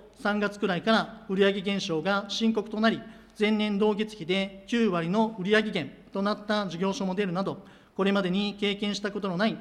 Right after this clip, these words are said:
落ち込みとのことでした。さらに、これから六月にかけて、事業の継続が難しくなる事業所も多く出るのではと危惧するところです。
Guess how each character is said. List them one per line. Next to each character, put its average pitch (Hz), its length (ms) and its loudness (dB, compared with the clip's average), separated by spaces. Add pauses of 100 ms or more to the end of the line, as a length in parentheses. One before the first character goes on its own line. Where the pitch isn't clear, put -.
(200)
落 180 140 -8
ち - 60 -4
込 190 60 0
み 175 100 -2
と 208 80 -2
の 226 160 4
こ 226 180 -8
と 202 80 0
で 190 80 2
し - 80 -6
た。 131 120 -14 (560)
さ 226 140 2
ら 214 80 4
に、 214 300 0
こ 214 80 -2
れ 208 80 -2
か 202 100 -2
ら 202 100 2
六 196 180 0
月 220 220 0
に 190 80 -2
か 233 120 0
け 233 80 -16
て、 147 200 -6 (200)
事 190 120 -4
業 190 180 0
の 160 100 -6
継 190 200 0
続 196 220 -6
が 214 280 2
難 202 260 -2
し 208 80 -6
く - 80 -6
な 185 120 -2
る 208 100 0
事 175 120 -8
業 196 140 2
所 202 120 -2
も 214 260 2
多 202 160 2
く 185 120 -8 (360)
出 190 140 4
る 190 80 2
の 170 100 -2
で 170 100 -2
は 165 80 -2
と 214 240 0
危 214 120 -6
惧 175 100 -4
す 185 140 -6
る 214 180 -2
と 220 140 -8
こ 190 80 0
ろ 170 60 0
で 151 80 -4
す。 - 140 -16